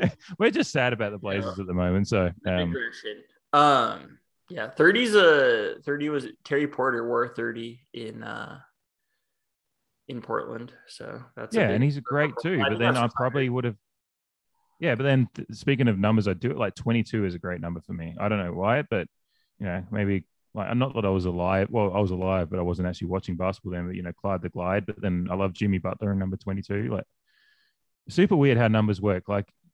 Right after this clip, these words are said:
Speaker 1: tw-, number twenty, not gonna get behind. Number twenty-two, think it's great. Maybe it's numbers like eleven, twenty-two, thirty-three. Uh, that, that does work for me. Like, thirty-three, I love.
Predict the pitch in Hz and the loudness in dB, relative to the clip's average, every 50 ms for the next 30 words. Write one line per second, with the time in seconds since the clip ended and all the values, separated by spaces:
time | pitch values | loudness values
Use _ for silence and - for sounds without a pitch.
0 | _ 117 - - - 151 135 123 120 113 - - 127 123 131 135 131 - - 127 | _ -20 -14 -8 -2 0 2 2 2 0 0 0 0 2 2 2 0 0 0 0
1 | 123 117 - 113 110 92 107 104 104 98 90 90 87 92 95 98 - - 113 107 | 0 2 2 0 0 0 0 -2 0 -2 -2 0 0 2 0 0 0 0 0 0
2 | 104 - 120 117 120 - 117 110 107 98 - 117 104 101 95 107 135 185 247 262 | 0 2 0 0 0 0 0 0 0 0 0 0 0 2 2 4 4 4 4 2
3 | - - - - 135 135 135 135 131 113 - 123 113 107 104 - - 113 110 110 | 0 -2 -2 0 0 2 2 2 0 0 0 -2 -2 -4 -4 -6 -6 -6 -2 0
4 | 113 120 110 123 117 110 - 110 107 104 - - 107 101 - 104 101 104 98 - | 0 2 2 2 0 0 0 0 0 0 0 0 -2 0 0 0 0 0 -2 -4
5 | 104 104 101 101 98 98 101 - - - 92 92 87 87 85 - _ _ _ _ | -4 -2 -2 -2 -2 -4 -6 -8 -8 -6 -4 -2 -2 -4 -6 -8 _ _ _ _
6 | _ _ - 110 107 - - 110 107 104 101 107 101 98 95 98 98 101 - 107 | _ _ -6 -6 -6 -4 -4 -4 -4 -2 -2 -4 -4 -2 -4 -4 -6 -6 -6 -8
7 | 101 107 113 117 110 92 - - 110 107 98 - - 104 101 104 101 95 98 98 | -6 -6 -4 -4 -6 -6 -6 -6 -6 -6 -6 -8 -10 -6 -4 -4 -2 0 0 0
8 | 101 98 - | 0 0 -2